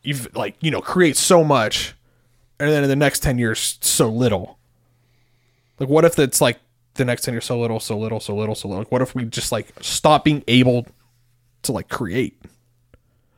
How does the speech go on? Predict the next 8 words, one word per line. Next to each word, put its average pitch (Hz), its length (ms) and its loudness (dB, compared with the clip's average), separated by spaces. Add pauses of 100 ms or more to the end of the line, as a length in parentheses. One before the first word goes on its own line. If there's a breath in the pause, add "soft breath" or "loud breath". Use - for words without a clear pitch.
(420)
Like, 123 160 -6
we've, 127 300 0
we've 131 240 0
used 139 400 0
everything 131 400 2
we 123 220 2
know. 113 340 4
Like, 135 300 2